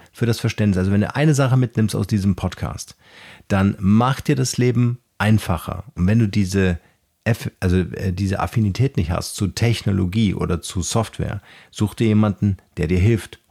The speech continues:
Ruf uns an. Äh, aber nutze Software-Tools, um deine Prozesse zu automatisieren.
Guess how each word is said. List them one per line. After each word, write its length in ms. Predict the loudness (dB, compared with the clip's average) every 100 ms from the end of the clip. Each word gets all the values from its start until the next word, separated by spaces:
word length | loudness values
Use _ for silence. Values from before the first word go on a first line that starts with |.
| _ -4
Ruf 200 | 0 0
uns 140 | 0
an. 260 | 0 0 -2 -6 -20 -20 _ _ _
Äh, 300 | -2 0 0 -2
aber 220 | -2 2
nutze 640 | 4 4 2 0 2 0 -2
Software-Tools, 800 | -2 -2 -2 -4 -4 -2 -4 0
um 120 | 0
deine 200 | 0 0
Prozesse 600 | -4 -8 -4 -2 -2 -4
zu 160 | -6 -8
automatisieren. 840 | -4 -2 -2 -2 -4 -6 -8